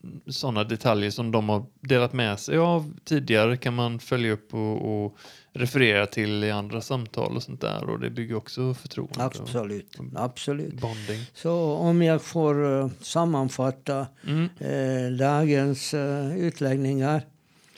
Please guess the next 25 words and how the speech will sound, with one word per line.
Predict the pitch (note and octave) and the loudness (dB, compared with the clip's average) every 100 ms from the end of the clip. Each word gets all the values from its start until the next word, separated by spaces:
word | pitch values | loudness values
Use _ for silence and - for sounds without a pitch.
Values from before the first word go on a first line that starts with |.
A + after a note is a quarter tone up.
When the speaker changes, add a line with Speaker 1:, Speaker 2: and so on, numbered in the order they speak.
| _ - | _ -6
Speaker 2:
eh, | C#3 | -4
så | C3+ D#3 C3 | -2 -2 -2
skulle | - F#3 D#3+ | 0 2 2
jag | D3+ | 4
vilja, | D3+ D3 C#3+ D3 | 2 2 0 0
eh, | D3+ E3 E3 C#3+ | -2 -4 -8 -8
säga | - E3+ D3 | -4 -2 -2
så | C3 D3 | -2 -2
här. | A#2+ C3+ D#3 A#2 G2+ A2 - _ _ _ _ _ _ - _ _ - | 0 0 0 0 0 -4 -8 _ _ _ _ _ _ -20 _ _ -10
Jag | G#2+ C3 D3+ | -4 -2 0
anser | E3 G3 F3 - D3+ C#3+ C#3+ C3 A#2 _ _ _ _ | 2 2 2 0 0 2 2 0 -6 _ _ _ _
att | C3+ C3+ | -4 -2
man | C#3+ B2+ | -2 -2
borde | B2 D#3 B2+ B2+ G2+ - _ _ | 0 -2 -2 -4 -6 -12 _ _
välja | G#2 G#2 C3+ B2 A#2 F#2 | -12 -2 0 0 -2 -4
psykolog | F2 - A#2+ G2+ G2+ F#2 F#2 | -6 -6 -6 -4 -4 -4 -6
själv. | - F#2+ E2+ D2+ - - | -10 -12 -12 -12 -14 -6
Speaker 1:
Mm. | A2+ A#2+ C3 _ _ _ _ - - - - - - | -2 -2 -6 _ _ _ _ -20 -20 -20 -20 -18 -10
Speaker 2:
Eh, | F#2+ F#2 E2 - E3 | -6 -6 -8 -2 0
även | F3 E3 D3 | 2 2 0
om | C#3+ C3+ | 0 -4
företaget | - E3+ C#3+ A#2+ - G2 F#2 F#2 F#2 - | -4 0 0 0 -2 -2 -2 -4 -6 -8
har | - A2 G2 | -8 -4 -4
bra | F#2 G2+ G2+ F#2 F2+ F2 | -6 -6 -6 -6 -8 -10
psykologkontakt | - - G2 F#2 E2+ - F2+ F2+ A2+ C#3+ | -14 -10 -8 -8 -10 -12 -12 -8 -6 -6